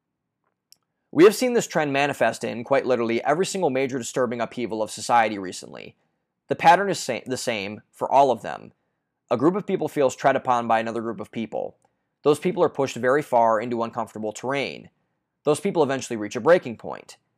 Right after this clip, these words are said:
And finally, when that breaking point happens,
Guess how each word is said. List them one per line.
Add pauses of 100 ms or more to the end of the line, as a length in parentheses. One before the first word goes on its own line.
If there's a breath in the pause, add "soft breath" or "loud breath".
(400)
And
finally,
when
that
breaking
point
happens,